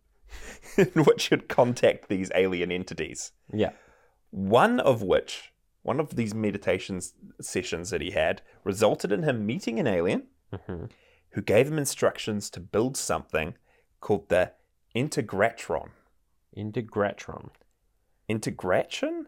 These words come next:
Speaker 1: Inte-, it's, it's like integration with a few eyes missing. In-, Integratron. Like, sounds
Speaker 2: Okay.
Speaker 1: like a transformer. And this is, was apparently a structure they were wanting him to build that would make it capable of time travel. And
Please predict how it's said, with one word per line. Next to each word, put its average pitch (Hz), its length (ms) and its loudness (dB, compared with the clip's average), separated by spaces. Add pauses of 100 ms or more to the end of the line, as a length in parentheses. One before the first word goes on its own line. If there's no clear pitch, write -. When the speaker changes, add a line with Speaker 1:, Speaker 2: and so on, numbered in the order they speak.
(100)
Speaker 1:
Inte-, 120 240 -6
it's, - 180 -10
it's 98 220 -8
like - 120 0
integration 92 680 0
with 87 120 -6
a 90 40 -10
few 87 220 -6
eyes 80 280 0
missing. - 340 -14
In-, 95 200 -6 (140)
Integratron. - 840 -2 (720)
Like, 107 220 0
sounds 113 280 2
Speaker 2:
Okay. 87 100 -2
Speaker 1:
like 82 80 -2
a - 40 -18
transformer. - 640 -8 (1400)
And 95 380 0 (240)
this 123 340 0
is, 254 380 -6
was 151 160 -2
apparently 170 340 0
a 185 40 0
structure - 440 0
they 117 100 4
were 107 60 6
wanting 101 220 2
him 107 100 -4
to 107 120 -10
build 90 320 2
that - 120 -2
would 80 180 -2
make 92 260 0
it - 200 0
capable 107 440 0
of 107 120 -6
time 101 360 -2
travel. - 460 -4 (760)
And 87 460 -6